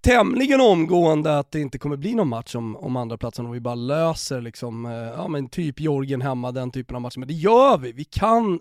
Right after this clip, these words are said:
vi, vi kan lösa de matcherna utan att spela briljant. Så pass bra har Sverige blivit. Alltså jag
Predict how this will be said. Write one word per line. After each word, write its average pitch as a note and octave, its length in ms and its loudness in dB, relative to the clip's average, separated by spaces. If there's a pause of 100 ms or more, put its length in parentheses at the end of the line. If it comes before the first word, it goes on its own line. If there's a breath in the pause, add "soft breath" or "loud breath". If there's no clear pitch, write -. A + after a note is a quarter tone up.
vi, E3+ 240 -10
vi F3 120 -12
kan G#3+ 520 -2
lösa G#3 480 0
de C#3+ 320 -6
matcherna C3+ 420 -10 (120)
utan D#3 840 -6 (520 soft breath)
att - 180 -4
spela C#3+ 600 -2
briljant. D3 800 -4
Så - 300 -4
pass F3+ 180 -2
bra C#3+ 260 0
har C3+ 80 -2
Sverige C3 300 -8
blivit. C#3 440 -8
Alltså C3 120 -10
jag C3+ 320 -6